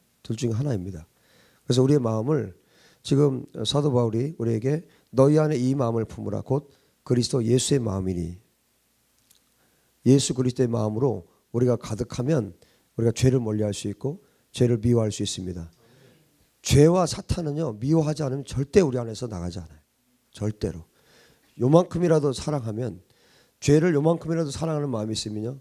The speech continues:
끝까지 안 나갑니다. 악한 영도 마찬가지예요. 악한 영이 언제 나갑니까? 그 영을 싫어할 때요. 정말 미워할 때, 저주할 때, 그때 "아, 얘는 나하고는 상관이 없는 애구나." 하고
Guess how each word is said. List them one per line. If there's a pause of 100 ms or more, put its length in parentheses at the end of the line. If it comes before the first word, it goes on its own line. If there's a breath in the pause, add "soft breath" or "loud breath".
끝까지
안
나갑니다. (760)
악한
영도
마찬가지예요.
악한
영이
언제
나갑니까? (400 soft breath)
그
영을 (160)
싫어할
때요. (100)
정말
미워할
때, (240 soft breath)
저주할
때, (320 soft breath)
그때
"아,
얘는
나하고는
상관이
없는
애구나."
하고